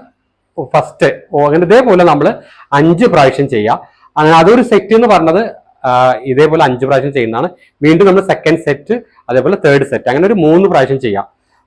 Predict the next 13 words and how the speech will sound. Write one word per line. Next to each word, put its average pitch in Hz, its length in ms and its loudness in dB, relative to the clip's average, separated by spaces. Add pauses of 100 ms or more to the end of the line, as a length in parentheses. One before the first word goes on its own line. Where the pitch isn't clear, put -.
ഓക്കെ, 127 360 -4
സെക്കൻഡ് 131 460 -4 (1700)
ആംഗിൾ 135 500 -2 (140)
ബാക്കിലേക്ക് 135 420 -2
ഒന്ന് 139 120 -2
ഹോൾഡ് 131 220 -2
ചെയ്യാം. 151 240 -2 (360)
പുഷ്, - 320 -4 (420)
പുഷ് 156 320 -6
നീ 110 120 -6 (1800)
ഹോൾഡ് 139 300 0
ചെയ്യാം. 143 220 4
വൺ, 139 260 2